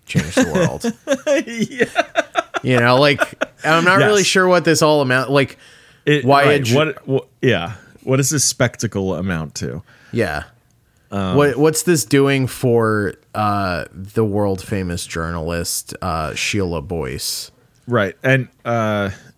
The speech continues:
Speaker 2: I, I, I skipped over it, but, uh, when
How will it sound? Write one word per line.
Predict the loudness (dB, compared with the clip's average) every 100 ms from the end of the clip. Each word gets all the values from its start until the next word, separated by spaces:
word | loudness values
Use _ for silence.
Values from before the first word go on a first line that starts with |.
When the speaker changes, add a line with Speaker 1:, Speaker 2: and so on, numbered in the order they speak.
| _
Speaker 2:
I, | -16 -16 _
I, | -8 -6 -8 _ -6
I | -4
skipped | -4 -6 -6
over | -6 -6
it, | -6
but, | -6 -6 _
uh, | -6 -4 -6 -6
when | -2 -2 -4 -10